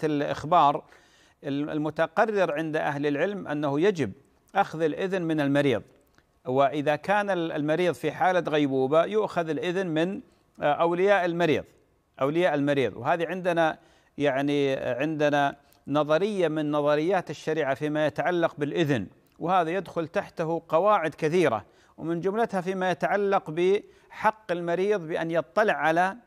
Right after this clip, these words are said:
آه، يعني، ما، آه، يريد الطبيب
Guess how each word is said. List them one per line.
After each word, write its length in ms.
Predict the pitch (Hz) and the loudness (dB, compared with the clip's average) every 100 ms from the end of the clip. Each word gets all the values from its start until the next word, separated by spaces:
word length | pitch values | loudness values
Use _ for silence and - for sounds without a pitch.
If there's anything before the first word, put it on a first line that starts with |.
| _ _ _ _ 151 | _ _ _ _ -2
آه، 460 | 143 143 139 - | 2 2 2 -2
يعني، 400 | 160 139 135 143 | -2 0 0 -2
ما، 440 | 143 165 185 190 - | 0 2 2 -2 -4
آه، 220 | 143 135 | -2 0
يريد 420 | 143 156 196 180 | 0 2 2 0
الطبيب 680 | 165 - 156 175 202 196 | -2 -2 0 0 -2 -4